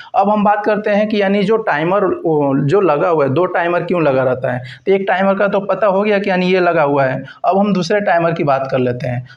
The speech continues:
तो दूसरे टाइमर के लिए हमको ये वाला जो selector switch है, इसको auto में select करना रहेगा, तभी ये काम करेगा, वरना नहीं काम करेगा।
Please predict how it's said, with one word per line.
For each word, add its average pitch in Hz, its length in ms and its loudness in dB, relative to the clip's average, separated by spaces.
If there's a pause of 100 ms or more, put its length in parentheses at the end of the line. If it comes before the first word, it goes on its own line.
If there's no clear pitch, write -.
तो 170 60 0
दूसरे 180 320 0
टाइमर 226 320 0
के 226 140 0
लिए 220 140 0
हमको 180 380 0
ये 190 200 2
वाला 214 180 2
जो 208 120 -2
selector 185 420 0
switch 214 320 -2
है, 160 180 -4
इसको 240 540 -4
auto 170 320 2
में 226 160 0
select 196 400 0
करना 180 300 0
रहेगा, 202 320 2
तभी 180 400 0
ये 190 60 0
काम 160 300 0
करेगा, 165 320 0
वरना 151 280 2
नहीं 143 200 -2
काम 123 240 -2
करेगा। 127 540 -4